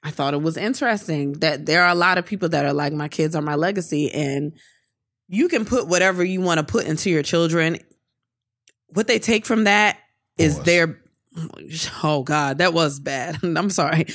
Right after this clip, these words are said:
Speaker 1: You can teach them, you can guide them, you can do whatever you can for your kids, but whatever they take from that is their business. And I think that's a lot of pressure also to put on your kids because that's their, their life and not yours.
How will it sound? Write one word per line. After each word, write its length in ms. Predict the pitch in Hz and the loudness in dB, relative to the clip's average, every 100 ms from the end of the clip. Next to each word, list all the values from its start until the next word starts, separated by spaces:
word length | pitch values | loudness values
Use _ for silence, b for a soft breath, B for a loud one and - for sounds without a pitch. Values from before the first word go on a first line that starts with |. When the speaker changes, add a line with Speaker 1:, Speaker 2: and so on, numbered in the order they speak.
| B - | B 2
Speaker 1:
You 240 | 240 370 | 4 4
can 340 | - 269 233 | 4 2 2
teach 340 | 226 277 277 - | 2 2 2 2
them, 400 | 254 247 247 - _ _ _ _ _ _ _ _ - | 0 0 -2 -8 _ _ _ _ _ _ _ _ -10
you 220 | 170 180 | -4 -2
can 500 | 165 180 156 143 143 b b b b _ | 0 2 2 2 -2 b b b b _
guide 380 | 180 202 202 196 | 2 4 2 2
them, 400 | 185 175 165 160 | 4 4 2 -2
you 140 | 170 | -4
can 180 | 160 147 | 0 0
do 160 | 151 220 | 2 2
whatever 360 | 233 240 226 | 2 2 0
you 240 | 214 202 196 | -2 -2 -2
can 440 | 208 202 160 143 | 0 0 2 0
for 220 | 143 170 | -2 -2
your 180 | 170 160 | 0 -2
kids, 500 | 156 175 143 - - B B | 0 0 0 -4 -10 B B
but 100 | - | -4
whatever 320 | 151 165 180 202 | 0 2 2 2
they 160 | 196 190 | 0 0
take 320 | - 254 - | 0 -2 -2
from 220 | 170 147 | -4 -2
that 340 | 147 139 - _ | -2 -2 -6 _
is 380 | 156 151 143 - - | 0 2 -2 -10 -6
their 280 | 143 160 | 0 2
business. 480 | 151 147 135 127 - B B | 2 -2 -2 -10 -12 B B
And 100 | 139 | -4
I 40 | 156 | -2
think 160 | 190 | 0
that's 140 | 156 156 | -2 0
a 40 | |
lot 200 | 151 170 | 2 0
of 80 | 147 | 2
pressure 320 | 220 214 180 | 0 2 0
also 280 | 180 202 175 | 0 0 -2
to 60 | |
put 160 | 165 175 | -2 -2
on 140 | 160 | 0
your 80 | 156 | -2
kids 280 | 151 214 185 | -2 -2 -2
because 240 | 165 165 | -2 -2
that's 200 | 156 170 | 0 -2
their, 240 | 170 160 147 | -2 -4 -4
their 260 | 147 175 208 | -2 0 2
life 240 | 180 156 | 2 0
and 80 | 156 | -4
not 200 | 160 156 | -4 -6
yours. 500 | 277 415 - - - | -6 -8 -10 -14 -20